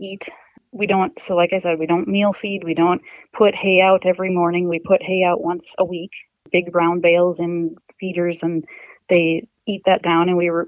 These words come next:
we fill up the feeders again once they've eaten those down.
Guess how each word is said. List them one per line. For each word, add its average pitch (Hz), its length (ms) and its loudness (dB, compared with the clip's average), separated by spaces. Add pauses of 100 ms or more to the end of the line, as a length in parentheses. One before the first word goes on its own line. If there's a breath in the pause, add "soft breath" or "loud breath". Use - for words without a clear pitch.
we 175 340 -10 (180)
fill 175 140 4
up 170 120 0
the 170 60 -4
feeders 180 340 -2
again 165 320 2
once 165 260 2
they've 165 180 -2
eaten 170 220 -8
those 170 220 -4
down. 156 320 -4